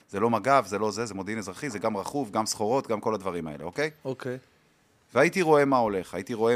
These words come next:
Speaker 1: איך אני מאזרח מהר מאוד על בן אדם חשוד עם שקית. אוקיי? אני יודע מה זה אוגדת עזה. גיא הוחמן אמר את זה.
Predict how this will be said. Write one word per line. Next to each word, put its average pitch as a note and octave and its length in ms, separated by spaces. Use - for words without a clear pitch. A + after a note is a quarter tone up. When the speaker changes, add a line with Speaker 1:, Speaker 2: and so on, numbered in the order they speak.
Speaker 1:
איך C3+ 160
אני C3+ 120
מאזרח A2+ 600
מהר A#2 300
מאוד A#2 340
על F#2+ 120
בן F2+ 240
אדם A2+ 280
חשוד G#2+ 340
עם G2+ 100
שקית. - 460
אוקיי? C3 400
אני A2 120
יודע C#3+ 200
מה C#3 140
זה C3+ 120
אוגדת C3 400
עזה. B2+ 260
גיא B2+ 100
הוחמן A2+ 440
אמר G2+ 260
את E2 60
זה. F2 140